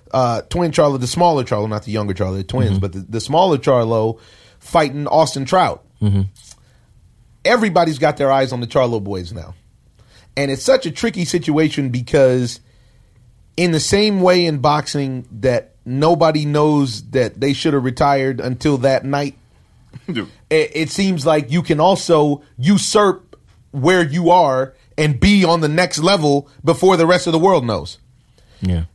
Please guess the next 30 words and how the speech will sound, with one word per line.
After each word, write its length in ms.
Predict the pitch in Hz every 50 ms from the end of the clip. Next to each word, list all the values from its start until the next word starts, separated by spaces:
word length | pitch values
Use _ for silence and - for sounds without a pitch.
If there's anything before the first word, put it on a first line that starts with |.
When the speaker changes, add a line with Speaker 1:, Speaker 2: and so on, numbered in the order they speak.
| _ -
Speaker 1:
And 360 | 156 156 151 147 143 143 139 - -
in 280 | 202 240 269 240 185
that, 260 | 165 156 151 147 - -
the 60 | 147
Charlo 400 | - - 208 220 220 190 180 156
boys 200 | 151 165 160 139
have 120 | 147 127
kind 200 | - 170 165 156
of 60 | 143
exploded 480 | 127 135 - - - 185 185 170 160 151
on 100 | 151 151
the 80 | 143 139
scene 500 | - - 160 143 139 135 131 131 131 - _ _ -
and 160 | 135 135 127
Speaker 2:
Mm-hmm. 60 | 110 92
Speaker 1:
proc-, 380 | 175 160 156 156 - 123 135
proclaimed 640 | - 156 139 - 180 190 185 175 160 151 147 131 117
the 60 | 143
world 400 | 135 139 175 185 170 160 156 139
for 160 | 120 - 165
themselves. 720 | 147 151 151 139 - 170 170 160 127 113 107 113 120 - - -
Speaker 2:
Mm-hmm. 200 | 101 98 95 92 95 98 - _ _ _ _ _ _ _ _ _ _ _ _ _ _ _ _ - _ _ _ _
Speaker 1:
I 120 | - 139 160
personally 360 | - 208 208 - 180 175 170
think 180 | 127 185 175 160
they 100 | 165 160
both 240 | 151 175 180 175
need 200 | 175 165 165 160
more 220 | 151 151 160 160 147
rounds. 520 | 147 156 143 127 104 95 92 - - -